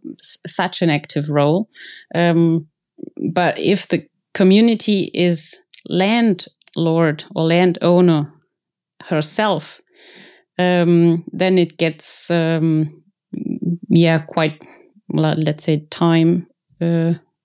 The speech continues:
demanding. So, because you have to convince the community,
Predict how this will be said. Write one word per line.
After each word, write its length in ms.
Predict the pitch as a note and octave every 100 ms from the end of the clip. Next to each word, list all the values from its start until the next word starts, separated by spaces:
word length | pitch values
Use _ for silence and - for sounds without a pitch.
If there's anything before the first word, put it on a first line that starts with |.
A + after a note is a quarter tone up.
| _ _ _
demanding. 680 | - F#3+ G3 G#3+ A#3+ B3+ C4+ _ - - - - - - - _ _ - _ _ _ - D#3+ D#3+
So, 160 | C#3+ D#3
because 360 | E3+ F3+ C4+ B3+
you 80 | B3
have 180 | B3
to 80 | B3
convince 500 | - G#3 G#3 A#3 -
the 160 | - G3+
community, 760 | - G3 G#3 G#3 - G3 F#3+